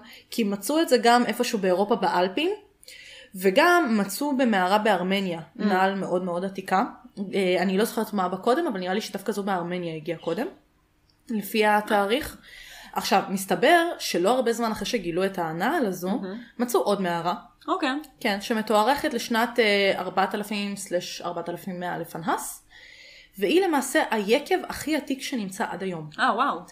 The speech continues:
Speaker 1: כן, אני לא מדברת איתך רק על כלי חרס שיש בתוכם
Speaker 2: אלא יקב,
Speaker 1: שאריות
Speaker 2: יקב.
Speaker 1: יין,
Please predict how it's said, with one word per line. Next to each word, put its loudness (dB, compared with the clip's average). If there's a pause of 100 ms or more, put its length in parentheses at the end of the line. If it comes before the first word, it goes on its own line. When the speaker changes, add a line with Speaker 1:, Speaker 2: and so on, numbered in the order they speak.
(180)
Speaker 1:
כן, -2 (100)
אני -4
לא 2
מדברת 4
איתך -4
רק 4
על 0 (380)
כלי 6
חרס 0
שיש 0
בתוכם -4
Speaker 2:
אלא 6
יקב, -2
Speaker 1:
שאריות 6
Speaker 2:
יקב. 2
Speaker 1:
יין, 4